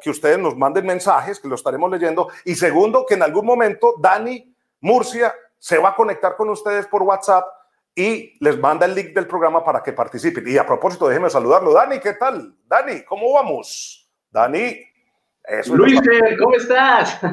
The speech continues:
Speaker 1: <laughs> Hombre, muy bien, como siempre. ¿Cómo vas tú? ¿Cómo va, cómo va la
Speaker 2: Bien.
Speaker 1: movida?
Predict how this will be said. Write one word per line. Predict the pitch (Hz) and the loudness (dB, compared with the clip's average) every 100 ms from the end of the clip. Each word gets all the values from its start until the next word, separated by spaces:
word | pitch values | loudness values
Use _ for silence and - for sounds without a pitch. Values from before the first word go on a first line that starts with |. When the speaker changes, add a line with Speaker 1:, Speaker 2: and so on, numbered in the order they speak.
| 180 | -4
Speaker 1:
<laughs> | 160 - | -2 2
Hombre, | 165 160 - - - 165 - 170 | 2 2 0 -4 -4 -4 -4 -6
muy | 165 165 160 | -4 -4 -2
bien, | 185 226 202 | 0 0 0
como | - 160 151 | -4 -4 -8
siempre. | - 233 240 190 139 - _ _ | -4 -2 -2 -4 -8 -12 _ _
¿Cómo | 190 226 254 | -2 2 2
vas | 254 254 | 2 -2
tú? | 294 240 117 - - | -4 -4 -6 -14 -6
¿Cómo | 190 269 | 0 2
va, | 277 240 214 - | 4 2 -2 -4
cómo | 285 277 | -2 0
va | 277 | 0
la | 277 | 0
Speaker 2:
Bien. | 175 | -2
Speaker 1:
movida? | 202 185 - | -4 -6 -8